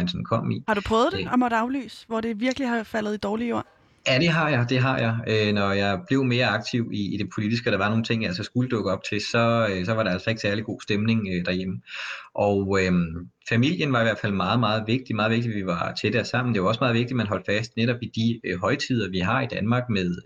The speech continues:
Speaker 1: øhm, øh, påske og jul og så videre. Ikke fordi vi er en familie, der egentlig er, vil jeg sige, voldsomt, øh, kristne, men en, en, en kulturkristendom, der i hvert fald afspejler de traditioner, vi har.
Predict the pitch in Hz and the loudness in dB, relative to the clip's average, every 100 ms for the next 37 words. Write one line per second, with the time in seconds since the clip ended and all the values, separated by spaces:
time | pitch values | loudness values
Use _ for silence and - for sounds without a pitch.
0 | 92 90 85 - - - - - 92 92 | -4 -4 -4 -12 -14 -12 -12 -8 -2 0
1 | 90 101 107 120 127 87 90 143 165 117 | 0 0 2 0 0 0 0 0 0 -2
2 | 117 101 104 104 151 175 135 120 104 - | -2 0 2 2 0 0 0 2 0 0
3 | 113 117 104 95 92 95 90 90 87 90 | 2 2 2 2 2 0 0 0 0 0
4 | 87 98 90 90 110 117 107 - - - | 0 -2 0 2 2 0 -2 -4 -8 -10
5 | - 95 120 - 156 135 120 107 92 101 | -4 -2 -2 -2 -2 0 0 0 -2 -2
6 | 95 110 - 120 180 208 - 104 - 113 | -2 -2 -2 0 0 0 0 0 0 -2
7 | 104 90 95 101 98 87 101 - 101 92 | -2 -2 -2 -2 -2 0 -2 -2 -4 -4
8 | - - 95 90 120 - 87 98 107 - | -4 -6 -4 -2 -2 -2 -4 -2 -2 -4